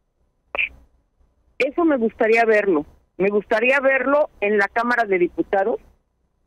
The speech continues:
que es la primera que va a pronunciarse sobre el tema, porque una cosa es lo que sale a declarar el senador Monreal y otra cosa muy diferente lo que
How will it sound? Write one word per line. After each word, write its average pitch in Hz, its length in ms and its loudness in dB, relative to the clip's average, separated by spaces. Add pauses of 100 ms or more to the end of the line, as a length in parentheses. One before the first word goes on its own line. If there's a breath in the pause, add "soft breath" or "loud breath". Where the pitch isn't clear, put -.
(540)
que 208 180 0
es 220 80 0
la 226 160 2
primera 208 520 -2
que - 160 -4
va 190 120 2
a 180 40 -4
pronunciarse 180 840 -2
sobre 156 240 0
el 139 80 -6
tema, 175 360 -2 (760)
porque 196 220 -2
una 269 160 2
cosa 254 420 0
es 226 140 2
lo 226 180 0
que 185 140 0
sale 208 300 0
a 208 40 0
declarar 208 680 0 (480)
el 190 200 0
senador 180 440 2
Monreal 214 600 0 (640)
y 214 120 2
otra 233 220 -2
cosa 226 300 0
muy 226 360 2
diferente 202 580 -2
lo 208 180 0
que 170 140 -2